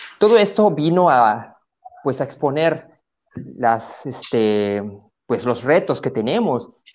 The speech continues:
Y aquí también una cuestión muy importante fue la, la, la brecha generacional. Como bien mencionaba, eh, Heriberto, este, tuvimos que salir de nuestra zona de confort y adaptarnos. O sea, hay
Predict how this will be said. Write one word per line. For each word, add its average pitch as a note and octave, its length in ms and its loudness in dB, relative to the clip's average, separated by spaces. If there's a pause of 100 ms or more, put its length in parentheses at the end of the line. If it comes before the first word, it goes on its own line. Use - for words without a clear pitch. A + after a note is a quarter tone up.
(280)
Y C3 220 -2
aquí B2+ 240 0
también E3 380 2
una D#3+ 160 0
cuestión C3+ 280 -4
muy D#3+ 140 -4
importante D#3+ 480 -2
fue - 160 -2
la, C3 260 4
la, A2 220 2
la A2 100 0
brecha C3+ 280 -2
generacional. A2 960 -4 (300)
Como C3 160 -2
bien D3+ 160 -2
mencionaba, C#3 600 4
eh, A#2 300 0
Heriberto, B2 580 0 (280)
este, A2+ 640 0 (160)
tuvimos F3 300 2
que G3+ 80 -4
salir F#3 220 0
de F#3+ 100 4
nuestra D#3 240 2
zona D#3+ 180 0
de E3+ 120 0
confort E3+ 420 0
y D3 80 0
adaptarnos. C#3+ 760 2
O - 60 -20 (300)
sea, C#3 220 0
hay G#3 400 0